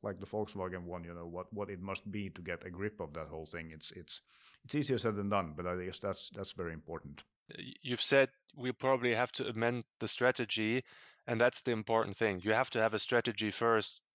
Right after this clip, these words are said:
Speaker 2: in order to be able to amend it, and it's always good to think about it. What should it be now, uh, and how should it change? But you need a reference point, and that's the strategy, the best strategy you can come up with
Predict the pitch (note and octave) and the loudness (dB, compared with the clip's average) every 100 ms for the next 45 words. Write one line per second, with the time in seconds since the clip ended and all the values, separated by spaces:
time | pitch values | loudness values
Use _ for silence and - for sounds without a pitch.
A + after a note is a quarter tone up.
0 | - A#2+ - A2 - A2 A#2+ A2 A2 - | -8 -2 2 2 2 0 2 2 0 -2
1 | A2 G#2 A#2+ A#2 A2+ - - A2 G#2+ - | -2 2 4 4 4 2 -4 0 0 0
2 | A#2+ A2+ G#2+ F#2+ B2 B2 A2 _ _ _ | 2 4 2 2 4 4 2 _ _ _
3 | _ _ _ _ - G#2+ - D3+ B2 A2 | _ _ _ _ -6 -2 0 2 2 6
4 | A2 A2 G#2+ A#2 - A#2 A2+ - G#2 G2+ | 6 4 2 0 0 0 -2 -2 -2 2
5 | A2 A2 G#2+ A2 _ - - _ _ _ | 4 4 4 0 _ -20 -20 _ _ _
6 | A2+ A#2 - G#2+ G#2 G2+ - _ - A#2 | 0 0 0 0 0 -4 -12 _ -2 2
7 | A2+ A#2+ G#2+ - - A2 F#2 - G#2 G#2+ | 2 0 -2 0 2 2 0 -2 -2 0
8 | A2 A2 G#2 A2 - G2 - - G2+ F#2 | 2 4 4 2 0 -6 -6 -4 -2 -2
9 | F2+ F#2 G2 - G2+ - G#2 G#2 G2+ G2+ | 0 0 0 -2 -6 -2 0 0 -2 -2
10 | G2 - _ - - B2 - - B2 A2+ | -2 -6 _ -10 2 2 2 2 0 0
11 | A2 A2 G#2+ G2+ - G2+ - A2 G2+ - | -2 -2 -2 -2 -2 -4 -2 2 2 0
12 | G2+ G2 G2 | -2 -2 -2